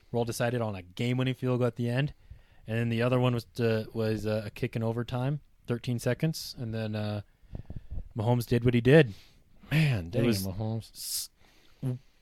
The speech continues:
Speaker 1: probably the best week of football I've ever seen, of just, like, consecutive banger after banger.
Speaker 2: And you know what?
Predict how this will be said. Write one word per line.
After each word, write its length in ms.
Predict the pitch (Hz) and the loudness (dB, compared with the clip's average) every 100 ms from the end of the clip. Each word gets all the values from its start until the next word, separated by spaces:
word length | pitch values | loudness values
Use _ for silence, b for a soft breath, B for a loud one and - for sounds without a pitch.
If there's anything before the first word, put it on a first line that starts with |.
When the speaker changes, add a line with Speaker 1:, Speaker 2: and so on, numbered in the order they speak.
| - - | -2 6
Speaker 1:
probably 240 | 165 208 | 6 6
the 80 | 175 | 4
best 220 | 156 - | 2 2
week 160 | 139 131 | 0 0
of 80 | 113 | -2
football 440 | 123 - 101 90 - | -4 -4 -4 -6 -8
I've 180 | 107 104 | -6 -6
ever 180 | 92 95 | -6 -8
seen, 320 | - 90 104 _ _ _ - | -12 -14 -16 _ _ _ -8
of 140 | 101 | -6
just, 260 | - - - | -4 -4 -4
like, 360 | 92 90 - - _ - _ _ _ _ | -6 -8 -14 -20 _ -20 _ _ _ _
consecutive 800 | - 120 - 117 98 113 98 87 - - - 107 | -8 -4 0 0 0 -4 -4 -8 -20 -20 -20 -4
banger 400 | - 98 98 98 | -2 -2 -4 -6
after 260 | 92 - 98 | -6 -8 -10
banger. 480 | - 90 90 85 - - - | -12 -10 -10 -12 -16 -14 0
Speaker 2:
And 140 | 107 | 4
you 60 | 104 | 6
know 180 | 98 113 | 8 6
what? 340 | 98 98 143 | 6 4 2